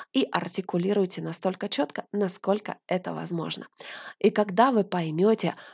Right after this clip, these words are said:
что для вас не представляет никаких трудностей произношения, начинайте работать над скоростью. Но только после того, как каждый согласный из этого сочетания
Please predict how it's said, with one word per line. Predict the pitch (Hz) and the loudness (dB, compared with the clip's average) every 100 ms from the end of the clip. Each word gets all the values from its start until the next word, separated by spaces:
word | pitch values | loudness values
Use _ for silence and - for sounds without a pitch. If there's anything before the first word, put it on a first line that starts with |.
| - | -10
что | - - 175 | -8 -6 0
для | 180 202 | 4 4
вас | 277 277 | 4 2
не | 208 226 294 | 0 0 0
представляет | 311 - - 247 214 180 - | -2 -2 0 2 2 0 0
никаких | 180 247 269 311 - | 0 0 0 0 2
трудностей | 269 254 185 180 - 180 | 2 4 2 0 -2 -4
произношения, | 185 233 214 180 165 - 233 339 294 175 - - _ | 0 4 4 2 -2 0 2 4 4 2 -4 -20 _
начинайте | 185 208 - 277 392 - - 185 | 0 0 2 4 4 4 0 0
работать | 180 165 180 196 175 - | 0 2 2 2 0 -2
над | 202 190 180 | 0 0 0
скоростью. | - - 185 170 - - - - - - - | -6 -2 -2 -2 -4 -6 -8 -10 -20 -20 -4
Но | 175 180 - | -2 -2 4
только | 214 208 - | 6 6 0
после | - 185 180 180 | -6 -6 -4 -6
того, | 170 175 214 277 - - | -6 0 2 0 -6 -14
как | - - _ | -12 -12 _
каждый | - 285 302 294 269 247 | -4 0 2 2 0 -2
согласный | - 208 185 190 196 180 175 160 | -2 -2 0 2 0 -2 -4 -4
из | - 165 165 | -2 0 0
этого | 165 151 165 | 0 -2 -6
сочетания | - - - - 220 254 254 | -6 -8 -4 0 0 0 -2